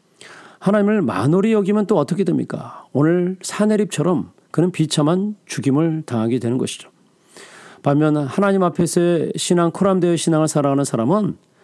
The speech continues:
하나님이 기뻐하시고 또 하나님은 그에게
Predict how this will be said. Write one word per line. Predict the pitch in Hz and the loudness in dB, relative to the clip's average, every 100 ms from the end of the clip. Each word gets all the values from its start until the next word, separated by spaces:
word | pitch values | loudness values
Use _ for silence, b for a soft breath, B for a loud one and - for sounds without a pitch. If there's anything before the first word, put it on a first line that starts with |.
| b b | b b
하나님이 | - 214 214 208 | -2 0 2 -2
기뻐하시고 | - 165 185 156 - - - - _ _ _ B B B B | -4 -4 0 -2 -2 -8 -10 -12 _ _ _ B B B B
또 | 160 156 143 | 0 2 0
하나님은 | 123 156 143 190 | 0 0 2 0
그에게 | 190 143 127 151 226 | 2 0 0 -2 -2